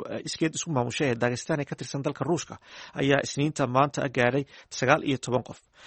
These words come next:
Dabley hubeysan ayaa fiidnimadii Axaddii gudaha u galay kaniisadda Orthodox-ka iyo macbadka ku yaala magaalada qadiimka ee Darbent, waxayna qab-, dab qabadsiiyeen astaanta kaniisadda iyagoo dilay wadaadka ama baadarigii kaniisadda Orthodox-ka oo ahaa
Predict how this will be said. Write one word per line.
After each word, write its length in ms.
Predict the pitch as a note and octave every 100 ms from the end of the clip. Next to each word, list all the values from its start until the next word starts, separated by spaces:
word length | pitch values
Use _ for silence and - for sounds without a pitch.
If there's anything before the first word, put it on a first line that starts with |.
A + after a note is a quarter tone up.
| - -
Dabley 240 | B2 A#2+
hubeysan 400 | A2+ A#2 - C3
ayaa 160 | C3 -
fiidnimadii 520 | - A2+ A#2 B2+ C#3
Axaddii 320 | - C3+ B2
gudaha 280 | A#2 C3+ B2
u 80 | D3
galay 240 | C3 B2+
kaniisadda 460 | - A#2+ A#2+ C#3+ -
Orthodox-ka 640 | D#3 D3+ C3 C#3+ - - - - -
iyo 360 | E3 D#3+ F#3 F#3
macbadka 520 | D#3+ F3+ C#3 C#3+ -
ku 80 | D3
yaala 400 | D#3+ C3+ C3+ C#3+
magaalada 440 | C3+ A#2+ C3 C#3+ B2
qadiimka 400 | B2+ C#3 A#2+ C3+
ee 80 | B2
Darbent, 480 | A#2+ A#2 C#3 G#2+ - - -
waxayna 680 | - - A#2 A#2+ B2+ B2 A2+ -
qab-, 240 | C3 B2 - - C3+
dab 140 | C#3+ -
qabadsiiyeen 560 | C3+ C3 - C3 C#3+ D#3+ - - -
astaanta 400 | - E3 F#3+ C#3+
kaniisadda 460 | - B2+ - C#3+ - -
iyagoo 320 | B2 A#2+ -
dilay 300 | A#2+ C3+ D3
wadaadka 440 | C3+ C3 C3 - B2+
ama 160 | C3+ C#3
baadarigii 440 | C3 B2+ D3+ C3+
kaniisadda 420 | C3+ B2+ - C3+ C3+
Orthodox-ka 540 | D3 C3+ C3 C#3 - A2+ - - -
oo 120 | C#3+
ahaa 240 | A2+ B2+